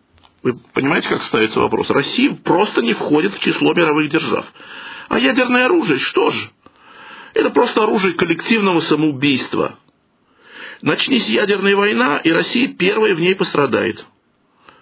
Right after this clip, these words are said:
Чтобы быть великой державой, сегодня необходимо обладать процветающей, мощной экономикой и современным обществом. Это невозможно, если, как в России, у вас, э,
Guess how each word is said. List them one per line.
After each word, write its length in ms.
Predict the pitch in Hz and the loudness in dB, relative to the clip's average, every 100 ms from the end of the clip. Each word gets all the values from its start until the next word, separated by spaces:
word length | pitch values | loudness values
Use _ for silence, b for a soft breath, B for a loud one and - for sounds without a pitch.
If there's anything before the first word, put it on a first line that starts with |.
| b b b b b b _ | b b b b b b _
Чтобы 320 | - - 202 | -4 -2 0
быть 180 | 208 247 | 0 2
великой 360 | 202 214 202 196 | 2 0 0 -2
державой, 460 | 190 170 226 - | -2 0 2 2
сегодня 360 | 151 170 185 180 | 2 0 0 0
необходимо 480 | 190 - 175 190 185 | -2 0 0 2 2
обладать 360 | 151 156 175 | 2 2 2
процветающей, 840 | - 151 - 151 185 185 180 - 156 | 0 -2 0 0 2 2 0 0 -2
мощной 440 | 143 160 - 151 | 0 0 0 -2
экономикой 680 | 147 135 120 110 104 - 85 B B B B | 0 0 2 0 -2 -4 -8 B B B B
и 80 | - | -4
современным 680 | - 143 151 160 180 185 - | 0 2 2 2 0 -2 0
обществом. 640 | 110 - 104 - 71 87 - _ _ b b b b | -2 0 -6 -2 -4 -4 -14 _ _ b b b b
Это 200 | - - | 0 2
невозможно, 840 | 247 233 233 180 165 147 139 131 - B B B B | 2 2 2 2 2 2 0 -4 -8 B B B B
если, 240 | - 170 180 | -4 -2 0
как 240 | 185 180 | -2 0
в 40 | |
России, 680 | 185 185 - 208 185 117 - B B B | 0 0 -2 0 0 0 -4 B B B
у 120 | - | 2
вас, 300 | 160 147 - B B B - | 2 0 -6 B B B -6
э, 360 | 180 143 139 | 0 2 2